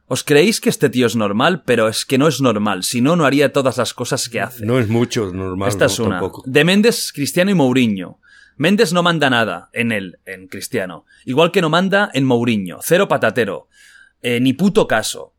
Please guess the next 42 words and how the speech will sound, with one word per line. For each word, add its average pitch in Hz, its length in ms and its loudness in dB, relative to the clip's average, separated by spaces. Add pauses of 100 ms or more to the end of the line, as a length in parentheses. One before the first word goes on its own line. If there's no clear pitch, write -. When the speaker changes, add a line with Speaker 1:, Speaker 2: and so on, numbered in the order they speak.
(220)
Speaker 1:
Estos 175 320 0
son 147 260 0
tíos 190 320 0
con 147 120 0
un 139 120 4
ego 180 220 0
terrible, 120 580 2
malcriados 131 720 0
los 110 200 0
dos, 117 260 0
el 104 80 -8
entrenador 120 640 0
y 127 240 0
él. 107 240 0
No 143 100 4
ven 190 180 2
la 196 120 2
realidad. 113 720 0 (500)
Estos 175 380 2
dos 165 220 2
anormales, 131 1040 -2 (300)
<laughs> - 300 -20
es 139 180 -4
que 127 80 -6
es - 120 -8
heavy, 107 380 -4
¿eh? 139 40 -2 (400)
Speaker 2:
Joder. - 180 -14
Speaker 1:
Porque 147 240 8
estamos 170 320 0
hablando 156 280 0
de 135 80 2
mucho 151 260 0
dinero 127 280 4
en 117 60 0
el 110 80 -2
terreno 123 320 0
de 123 60 2
los 113 100 0
derechos 117 340 0
de 107 80 -2
imagen. 104 540 -4